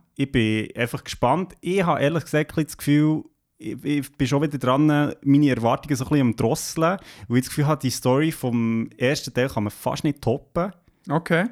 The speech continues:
Speaker 1: Also das war ja so episch gewesen, oder?
Speaker 2: Ja,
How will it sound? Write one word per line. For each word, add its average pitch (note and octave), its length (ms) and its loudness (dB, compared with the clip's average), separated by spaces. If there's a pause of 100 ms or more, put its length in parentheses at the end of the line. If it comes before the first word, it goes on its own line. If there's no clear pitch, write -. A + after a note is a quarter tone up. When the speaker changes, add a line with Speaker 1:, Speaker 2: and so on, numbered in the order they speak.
(220)
Speaker 1:
Also B2 200 0
das B2 100 0
war C#3 60 2
ja C#3 140 2
so D3 280 0
episch C#3+ 480 0
gewesen, F2+ 320 -8
oder? B2 240 -4 (400)
Speaker 2:
Ja, D#3 640 0